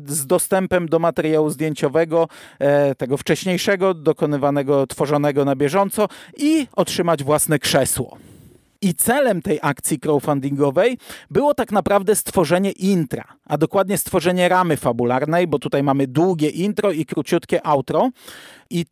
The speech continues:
to intro w większości było kręcone w Maine. Pierwsza scena z drona przedstawia samochód jadący po leśnej drodze. Była kręcona jeszcze w Belgii, bo wtedy jeszcze były obostrzenia covidowe i nie mogli nigdzie wyjechać,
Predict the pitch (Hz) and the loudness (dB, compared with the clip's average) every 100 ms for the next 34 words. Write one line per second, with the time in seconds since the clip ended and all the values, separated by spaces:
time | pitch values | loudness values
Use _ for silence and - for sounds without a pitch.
0 | _ 220 269 - 190 185 196 196 156 151 | _ 0 0 0 -2 0 0 0 -2 -2
1 | 156 143 139 175 208 - 208 - 226 165 | 2 2 2 0 0 0 0 0 -4 0
2 | 160 170 160 151 151 156 151 135 147 131 | 2 2 0 -2 0 0 0 0 0 0
3 | 117 - - _ _ _ 208 247 240 247 | -2 -14 -20 _ _ _ 0 0 0 0
4 | 208 - 233 196 127 107 - - 143 131 | 0 0 0 2 0 -4 -14 -10 -4 -4
5 | 123 180 208 185 135 156 226 - - - | 0 2 4 2 2 0 0 -8 -16 -2
6 | 180 - - 185 180 185 180 202 170 156 | -2 0 0 2 2 2 2 2 0 2
7 | 143 143 147 151 - 143 131 147 135 139 | 2 2 0 -2 2 2 2 0 0 2
8 | 143 196 190 202 175 190 185 202 185 175 | 2 2 2 0 2 0 0 0 2 0
9 | - 180 143 135 156 135 131 202 262 - | 0 -2 0 0 0 0 0 -2 -2 -6
10 | - - 135 160 156 156 - 170 160 151 | -16 -10 0 2 4 2 0 0 0 2
11 | 160 - 160 143 151 143 135 139 - - | 2 2 0 2 2 2 2 -2 -2 0
12 | 147 135 147 127 123 127 165 185 151 139 | 0 0 -2 -2 0 0 2 0 0 0
13 | 127 131 131 123 131 123 127 123 247 - | 0 -2 -2 -2 -4 -2 -2 0 0 -2